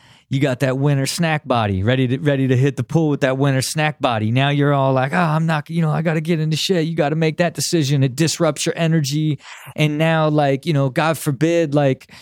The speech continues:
you, um, spent all the money you saved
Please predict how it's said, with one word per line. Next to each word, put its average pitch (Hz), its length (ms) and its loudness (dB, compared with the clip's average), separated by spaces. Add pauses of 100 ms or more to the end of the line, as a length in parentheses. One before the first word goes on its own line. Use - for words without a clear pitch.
(140)
you, 139 560 4 (400)
um, 117 560 -2 (680)
spent 156 400 -2
all 147 180 2
the 139 100 2
money 147 340 2
you 139 200 0
saved 131 840 0